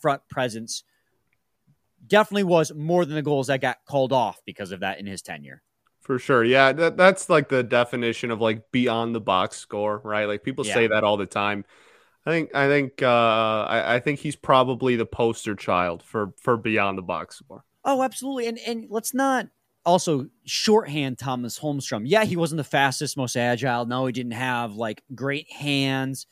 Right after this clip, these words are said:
Speaker 1: But he wasn't a slouch either. I mean, he played over one thousand N H L games, which is, like, the benchmark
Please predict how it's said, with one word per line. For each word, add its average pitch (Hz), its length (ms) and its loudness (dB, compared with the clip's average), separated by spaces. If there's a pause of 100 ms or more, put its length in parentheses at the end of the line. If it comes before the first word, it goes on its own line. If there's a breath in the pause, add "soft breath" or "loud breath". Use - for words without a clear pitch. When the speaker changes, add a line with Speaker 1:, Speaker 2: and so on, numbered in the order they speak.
(400 soft breath)
Speaker 1:
But 196 120 2
he 196 80 2
wasn't 269 280 0
a - 60 -10
slouch 202 540 0
either. 175 320 2
I 135 40 0
mean, 156 80 -2
he 170 120 -6
played 262 260 -2
over 160 240 2
one 151 240 -2
thousand 175 460 -4
N 156 140 -6
H 151 180 -6
L 120 160 -4
games, 139 360 -6
which 139 120 -10
is, 135 100 -6
like, 123 120 -8
the 131 80 -4
benchmark 123 580 -8